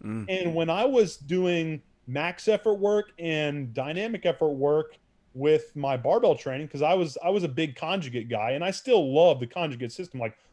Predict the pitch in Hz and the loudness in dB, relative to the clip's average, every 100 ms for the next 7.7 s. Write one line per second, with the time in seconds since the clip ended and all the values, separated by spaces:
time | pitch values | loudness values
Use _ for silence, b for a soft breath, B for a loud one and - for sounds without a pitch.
0 | 131 165 196 - 196 208 214 214 - - | 0 2 2 0 -4 -4 -2 -2 -6 -10
1 | 123 - 254 190 175 175 190 202 208 214 | -2 0 2 2 2 2 4 6 6 4
2 | 110 113 113 117 117 110 101 175 247 165 | 2 -2 -2 -6 -8 -10 -2 4 4 4
3 | 143 135 131 131 180 247 208 220 233 - | 2 0 -2 0 2 2 2 2 2 0
4 | 196 170 160 98 85 160 165 226 233 214 | -2 2 0 0 -6 -4 4 4 2 -4
5 | 196 185 170 - _ _ - 185 185 175 | 0 0 0 -8 _ _ -4 2 2 2
6 | 143 123 143 156 180 - 147 156 151 156 | -2 -2 -2 0 -6 -8 -4 2 2 0
7 | 190 151 147 139 127 127 | -2 0 2 2 0 -4